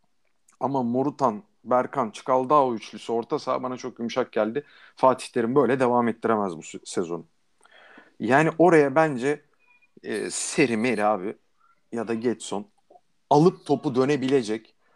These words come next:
o topları dağıtabilecek, e, bir transfer şart gibi geliyor. Bu işi mutlaka çözmeli. E, Cagney tabii, e, saç baş yoldurdu.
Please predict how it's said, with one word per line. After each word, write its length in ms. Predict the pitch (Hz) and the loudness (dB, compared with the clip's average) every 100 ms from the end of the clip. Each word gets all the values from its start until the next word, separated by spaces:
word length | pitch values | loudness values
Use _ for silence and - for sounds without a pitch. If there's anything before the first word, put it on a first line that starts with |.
| _ _ _ - | _ _ _ -2
o 120 | 185 | 0
topları 460 | 180 170 - 143 143 | 2 -2 0 0 4
dağıtabilecek, 760 | 135 - 147 135 107 139 147 _ _ | 4 4 2 0 0 -2 -4 _ _
e, 200 | 117 110 | -8 -6
bir 60 | 139 | -6
transfer 420 | - 113 104 147 | -4 -4 0 0
şart 360 | 139 - 127 - | 0 2 0 0
gibi 200 | 101 95 | -8 -6
geliyor. 360 | 90 90 95 147 _ _ _ _ _ _ _ _ _ _ _ _ _ - _ _ | -6 -8 -10 -12 _ _ _ _ _ _ _ _ _ _ _ _ _ -20 _ _
Bu 160 | 117 123 | -6 -4
işi 160 | 120 143 | -2 -4
mutlaka 440 | 135 123 147 135 | 0 0 4 2
çözmeli. 580 | - 120 104 117 104 175 _ _ _ _ _ - | 2 0 2 -2 -2 -6 _ _ _ _ _ -8
E, 200 | 117 113 | -4 -2
Cagney 380 | 110 139 131 139 | 2 2 2 -2
tabii, 380 | 139 127 143 139 _ _ | 0 0 0 -4 _ _
e, 60 | - 98 107 - 58 - 65 - | -14 -10 -10 -10 -12 -12 -12 -4
saç 340 | - 120 - | 0 0 2
baş 240 | 135 - | 2 4
yoldurdu. 640 | 120 110 92 98 95 135 | 4 4 4 -2 0 -2